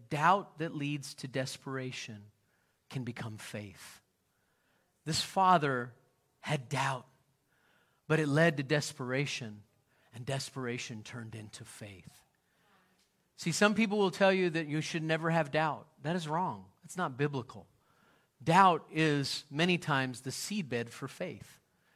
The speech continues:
Here's what happens with doubt. Doubt lays here like this. It comes up in our life, and if we turn with our doubts to God, it moves us toward faith. But if we turn away from God,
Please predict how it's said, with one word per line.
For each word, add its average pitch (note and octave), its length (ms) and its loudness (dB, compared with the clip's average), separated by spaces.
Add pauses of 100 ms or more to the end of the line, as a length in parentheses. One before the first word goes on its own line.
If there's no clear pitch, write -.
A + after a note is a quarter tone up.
(280)
Here's A3 220 0
what A3+ 140 4
happens F#3+ 400 6
with C#3 140 -4
doubt. C3 400 4
Doubt E3 320 8
lays E3 320 2
here F3+ 160 -2
like E3 240 4
this. B2 180 -6
It C3+ 120 -10
comes D#3+ 260 -4
up F3 160 0
in D#3 80 -2
our C3+ 140 -2
life, A#2 460 -6 (640)
and E3+ 300 4
if F#3+ 240 6
we A3 160 0
turn A3 720 0
with E3 160 0
our F3 200 6
doubts E3 420 4
to D3+ 120 -10
God, D3 460 0 (1000)
it F3+ 320 2
moves F#3 640 2
us C#3+ 220 0
toward D3 260 0
faith. C#3 640 -8 (920)
But - 120 8
if D3 140 4
we E3+ 140 2
turn A#3+ 580 4
away F#3 380 6
from D3+ 340 0
God, B2+ 460 2